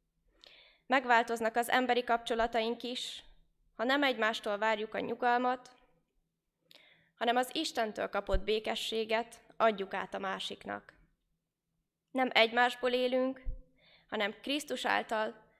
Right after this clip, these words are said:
gazdagabbá tesszük a másikat.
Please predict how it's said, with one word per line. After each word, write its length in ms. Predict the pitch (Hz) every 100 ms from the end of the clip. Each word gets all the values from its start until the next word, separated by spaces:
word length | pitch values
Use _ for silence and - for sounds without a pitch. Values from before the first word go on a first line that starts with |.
| _ _ _
gazdagabbá 680 | 233 240 240 196 185 185 202
tesszük 420 | - 185 - -
a 60 | 190
másikat. 720 | 190 190 - - 104 101 -